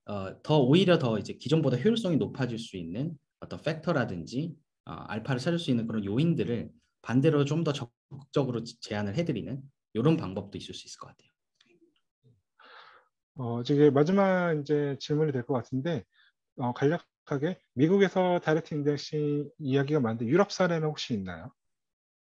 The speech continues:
Speaker 1: 유럽도 아직은 거의 되게 제가 알기로는 초창기고요. 사실 북미 지역을 제고하고, 제외하고는 다이렉트 인덱싱은 이제,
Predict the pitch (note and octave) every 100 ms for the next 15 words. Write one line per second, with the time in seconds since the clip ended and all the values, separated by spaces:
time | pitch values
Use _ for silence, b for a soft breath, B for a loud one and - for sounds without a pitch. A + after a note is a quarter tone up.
0 | _ B B B B _ B2 D3+ G#3+ A3
1 | G#3 G3 F#3+ F3 - - C3 D#3+ D#3+ C#3+
2 | C#3 G#2+ A#2 A2 F#2+ - G#2 - A#2 A#2
3 | F#2 F#2 G2 - - F#3 C3+ C#3 A#2+ -
4 | - - C#3+ C#3+ B2 C3+ F#3+ F3+ E3 D3+
5 | C#3 A#2+ A2 A2+ A2 G#2+ - A2 A#2 A2+
6 | G2 F#2 B2+ D#3 - B B - A#2+ C3
7 | G#2+ - - G2+ F#2 C3+ E3 C3 D#2+